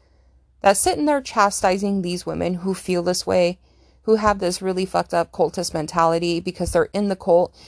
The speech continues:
and they're too afraid to leave 'cause they don't have a safety net, chastising them is not going to do anything.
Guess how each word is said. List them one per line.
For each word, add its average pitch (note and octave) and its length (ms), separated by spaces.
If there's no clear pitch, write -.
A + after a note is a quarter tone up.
and E3+ 140
they're D3 100
too G#3+ 200
afraid G3 240
to F#3 80
leave D#3+ 300
'cause - 160
they D3+ 80
don't F3 220
have F3+ 140
a F3 60
safety - 340
net, D#3 280
chastising A#3+ 600
them G3+ 180
is F#3 160
not E3+ 180
going E3 180
to D3+ 60
do B2+ 180
anything. - 520